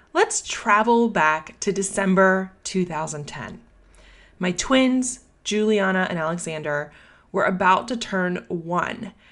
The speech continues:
and I was finally feeling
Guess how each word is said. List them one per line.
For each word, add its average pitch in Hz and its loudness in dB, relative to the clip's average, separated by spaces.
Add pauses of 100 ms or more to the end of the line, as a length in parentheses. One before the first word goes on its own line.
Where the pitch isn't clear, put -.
(360)
and 208 4
I 214 4
was 220 4
finally 349 -4 (220)
feeling 254 4